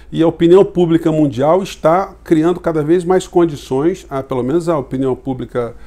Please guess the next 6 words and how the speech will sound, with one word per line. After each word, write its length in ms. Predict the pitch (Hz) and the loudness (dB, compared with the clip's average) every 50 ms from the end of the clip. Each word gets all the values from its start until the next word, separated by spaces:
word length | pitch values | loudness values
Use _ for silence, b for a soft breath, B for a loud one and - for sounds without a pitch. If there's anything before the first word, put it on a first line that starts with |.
| b b | b b
mundial 320 | - 135 120 113 143 156 | -6 -4 -2 0 2 2
ocidental, 640 | 165 160 - 175 165 170 156 - - 107 104 107 - b b b b b b b | 2 2 0 -2 -2 -2 -2 -2 -6 -8 -8 -8 -12 b b b b b b b
criando 280 | - 151 160 175 175 170 | -2 2 2 2 2 4
condições 580 | - 170 165 160 - - - 151 175 180 - | 4 4 2 2 0 -4 -2 0 0 0 -2
pra 180 | - - 202 202 | -2 -4 -2 -2
gente 680 | 147 165 170 185 190 185 - - 226 226 240 240 240 | 2 2 2 2 2 -2 -8 -10 -8 -8 -8 -8 -10